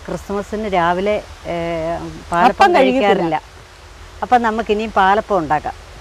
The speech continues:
Speaker 2: ഇപ്പം എല്ലായിടത്തും താറാവ് കിട്ടും ചേച്ചിമേ.
Speaker 1: എന്നാലും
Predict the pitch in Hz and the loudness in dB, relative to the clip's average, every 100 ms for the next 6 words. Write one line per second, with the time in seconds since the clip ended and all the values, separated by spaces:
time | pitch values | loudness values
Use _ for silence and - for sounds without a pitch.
0 | - 302 - 415 359 392 440 440 392 330 | -4 0 4 4 6 6 4 4 4 6
1 | 339 311 294 302 247 214 180 147 - - | 4 2 0 0 0 -2 -10 -12 -18 -20
2 | - - - - - - - - - - | -20 -20 -20 -20 -20 -20 -20 -18 -18 -18
3 | - - - - - - - - - 156 | -16 -14 -14 -14 -14 -14 -14 -14 -10 -4
4 | 160 180 240 | 0 0 0